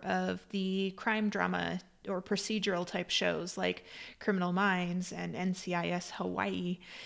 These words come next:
and things like that. I also realized that perhaps trying to script an entire episode word for word was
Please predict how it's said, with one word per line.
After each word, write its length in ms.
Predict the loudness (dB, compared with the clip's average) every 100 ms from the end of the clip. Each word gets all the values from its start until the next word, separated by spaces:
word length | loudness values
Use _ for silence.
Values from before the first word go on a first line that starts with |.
| -10 0
and 260 | 2 2
things 220 | -2 -4 -2
like 220 | -4 -2
that. 300 | 4 4 4 -4 -20 -20 -20 -20 -6
I 60 | -4
also 260 | -2 0 0
realized 540 | 2 0 0 -4 -4
that 300 | -4 -4 -6
perhaps 400 | -6 -4 -2 -4 -8
trying 320 | -4 -2 -2
to 120 | -4
script 460 | -10 -6 -6 -6 -6
an 100 | -4
entire 500 | -6 -6 -4 -4 -4
episode 500 | -8 -10 -8 -8 -6
word 260 | -4 -4 -4
for 140 | -8
word 320 | -4 -4 -4 -8 -18 -18 -18 -8
was 460 | 0 0 0 -4 -6